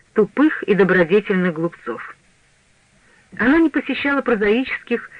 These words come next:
и высоконравственных сборищ, где велись усыпляющие беседы за чашкой чая, на которые ее приглашали старые слуги старых людей, знакомых мадемуазель де Варандель. Она спасалась от скучных служанок,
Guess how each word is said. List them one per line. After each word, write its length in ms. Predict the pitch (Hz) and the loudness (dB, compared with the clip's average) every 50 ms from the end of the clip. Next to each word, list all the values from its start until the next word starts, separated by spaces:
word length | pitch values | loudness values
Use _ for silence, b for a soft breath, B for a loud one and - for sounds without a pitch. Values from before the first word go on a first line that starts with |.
| B B B | B B B
и 80 | - 202 | 0 0
высоконравственных 960 | 190 - 220 202 - 214 202 202 208 233 233 - - - 190 180 175 165 151 | 2 2 0 0 0 0 0 2 0 0 -2 -4 -6 -4 0 0 0 -2 -4
сборищ, 640 | 156 151 165 170 165 175 190 - - - - - B B B B B B B | -4 0 2 2 4 2 0 -2 -6 -10 -10 -14 B B B B B B B
где 220 | - 170 156 214 208 | -10 0 2 4 4
велись 280 | 190 214 202 214 - | 6 6 4 4 2
усыпляющие 720 | 208 190 - 208 - - 190 202 202 196 196 190 - 202 196 | -2 -2 -4 -4 -2 0 2 4 4 4 2 2 2 0 0
беседы 460 | 165 180 185 - - 196 185 185 180 | 2 2 0 2 2 2 2 2 2
за 140 | 165 185 175 | 2 0 0
чашкой 460 | - - 190 190 180 - - 190 180 | 2 0 0 0 0 0 0 0 -2
чая, 440 | 180 - 190 180 180 180 185 190 190 B B B B B | 0 0 0 0 2 0 0 -2 -6 B B B B B
на 100 | 185 190 | -4 -2
которые 440 | - 196 190 - 196 190 190 190 196 | 0 0 0 2 4 4 6 6 6
ее 80 | 185 180 | 4 4
приглашали 640 | - 190 175 175 185 180 170 - 190 185 185 180 - | 2 0 2 2 2 2 0 0 0 2 0 0 -2
старые 360 | - - 185 180 175 175 175 165 | -2 -2 0 2 2 2 2 0
слуги 400 | - - 180 214 247 220 233 - - | 0 0 2 2 2 2 0 -4 -2
старых 320 | - 180 170 180 185 170 - | -2 -2 0 0 -2 -2 -4
людей, 460 | 160 170 156 147 160 156 156 151 B B B B B - | -4 -4 -2 0 0 0 0 0 B B B B B -6
знакомых 600 | 170 156 180 190 175 - - 208 220 240 233 - | -2 0 0 0 0 0 0 2 2 2 2 0
мадемуазель 540 | 196 190 165 175 180 175 156 160 175 185 196 | -2 -2 0 2 0 0 2 2 0 2 2
де 80 | 190 196 | 0 0
Варандель. 640 | 180 175 170 160 160 160 147 147 107 107 110 117 - - _ _ _ _ _ B B B B B B B B B B - | 0 0 -2 -2 -4 -4 -4 -6 -4 -6 -8 -10 -12 -18 _ _ _ _ _ B B B B B B B B B B -4
Она 280 | - 226 247 277 269 | 0 0 2 2 0
спасалась 540 | - - - 254 - - 262 269 269 269 - - | -2 -2 -4 -4 -2 0 0 2 2 2 0 0
от 140 | 240 240 - | -2 -2 -4
скучных 440 | - - 262 254 - 254 247 - - | -4 -2 -2 0 0 0 0 0 -2
служанок, 680 | - 233 240 214 180 190 170 160 160 160 - - - | -2 0 0 0 2 0 0 0 -2 -4 -8 -10 -12